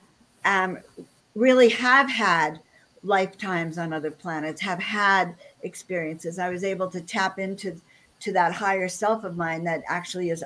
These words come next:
on a ship at the same time, and, and tap into some of my memories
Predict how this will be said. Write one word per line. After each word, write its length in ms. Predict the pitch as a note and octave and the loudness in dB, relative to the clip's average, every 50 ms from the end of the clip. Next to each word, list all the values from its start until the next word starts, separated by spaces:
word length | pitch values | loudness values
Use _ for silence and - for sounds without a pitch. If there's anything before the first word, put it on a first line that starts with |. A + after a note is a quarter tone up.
| - | -8
on 240 | - G3+ A3 B3+ A#3+ | -4 -2 0 0 0
a 40 | F#3 | 0
ship 380 | E3+ - - D3+ C#3 C3+ - - _ _ _ _ _ _ _ _ _ _ _ - | -2 -2 0 0 0 -2 -4 -8 _ _ _ _ _ _ _ _ _ _ _ -4
at 160 | - E3+ E3+ - | -4 -4 -4 -4
the 80 | F3+ | -6
same 340 | E3+ - - F#3 F3 E3 F3 | -6 -4 -4 -4 -2 -4 -4
time, 440 | E3+ - F#3+ F#3 F3+ F3 F3 F3 E3+ | -4 -4 -2 0 0 2 2 2 0
and, 160 | E3+ F3 - - | -2 -2 -4 -8
and 220 | F3+ F#3 F3+ - | -8 -10 -10 -8
tap 300 | - A#3 G#3 G#3 G#3 - | -4 -2 -2 -2 -2 -2
into 260 | G#3 G3+ G3 G3 G3 | -4 -4 -4 -4 -6
some 220 | F#3 - G3+ F#3+ F#3+ | -4 -4 -4 -4 -2
of 80 | F3 | -2
my 280 | F3+ F3 E3+ E3+ E3 - - | -2 0 0 -2 -2 -4 -4
memories 720 | F3+ F#3 G3+ A#3+ C4+ C4+ A#3+ F3+ E3+ D#3+ D#3+ F3 F3 - | -2 0 2 4 4 4 4 4 4 2 0 -2 -6 -8